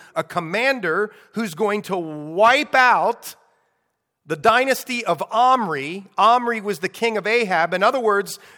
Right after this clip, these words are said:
Ahab and Jezebel and all their things, their evil things that they did, this one's going to wipe them out. "Vengeance is mine," says the Lord.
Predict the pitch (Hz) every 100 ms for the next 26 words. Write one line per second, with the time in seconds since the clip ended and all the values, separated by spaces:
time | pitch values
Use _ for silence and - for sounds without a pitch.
0 | _ 214 269 240 247 226 196 143 226 240
1 | 208 160 156 180 170 175 233 269 247 226
2 | - - 247 190 196 175 180 208 247 254
3 | 220 247 233 175 214 214 180 151 240 175
4 | 156 _ _ _ _ _ 156 302 - 202
5 | 170 196 160 202 185 170 180 214 - 208
6 | 202 208 185 120 - - _ _ _ 117
7 | 117 214 285 247 294 - - - 190 151
8 | 208 240 180 123 110 - 123 123 131 120
9 | 127 147 185